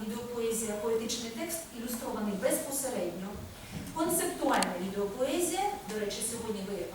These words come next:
побачите зразок такої роботи, е, за твором Тараса Григоровича, е, коли сюжет відеоряду пов'язаний з віршем на рівні ідеї. Сюжетна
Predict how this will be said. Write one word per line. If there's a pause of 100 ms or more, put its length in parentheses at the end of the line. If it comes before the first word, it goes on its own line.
(220)
побачите (120)
зразок (100)
такої (120)
роботи,
е, (560)
за
твором (100)
Тараса (100)
Григоровича,
е,
коли
сюжет (140)
відеоряду (120)
пов'язаний (100)
з
віршем (180)
на
рівні
ідеї. (1120)
Сюжетна